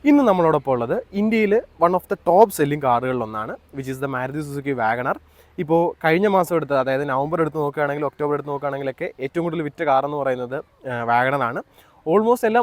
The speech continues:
മാസങ്ങളിലും Wagon R ഒന്നാമത്തെ, രണ്ടാമത്തെ അല്ലെങ്കിൽ മൂന്നാമത്തെ സ്ഥാനത്തൊക്കെ കാണാറുണ്ട്. വളരെ ചുരുക്കം ചില മാസങ്ങളിൽ മാത്രമാണ് നമ്മുടെ Wagon R-ൻ്റെ സെയിൽസ് താഴേക്ക് പോകുന്നത്.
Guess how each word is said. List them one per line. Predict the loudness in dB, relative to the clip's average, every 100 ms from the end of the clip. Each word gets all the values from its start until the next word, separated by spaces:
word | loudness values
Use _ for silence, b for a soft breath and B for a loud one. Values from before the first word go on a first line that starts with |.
| 2
മാസങ്ങളിലും | 2 2 2 4 6
Wagon | 6 6
R | 0
ഒന്നാമത്തെ, | 0 0 -2 -4 -4
രണ്ടാമത്തെ | -2 -2 -2
അല്ലെങ്കിൽ | -4 -4 -6
മൂന്നാമത്തെ | -6 -4 -4 -6
സ്ഥാനത്തൊക്കെ | -6 -6 -4 -4
കാണാറുണ്ട്. | -2 -2 -4 -8 -14 _ -2
വളരെ | 0 2 0
ചുരുക്കം | -4 -2 -2
ചില | -2 -2
മാസങ്ങളിൽ | -2 -2 -2 0
മാത്രമാണ് | -2 -2 -2 -2 -6 _ b b b
നമ്മുടെ | -2 0
Wagon | 2 0 -2
R-ൻ്റെ | -6 -4
സെയിൽസ് | -2 -2 -2 0
താഴേക്ക് | 0 0 -6 -6
പോകുന്നത്. | -8 -6 -8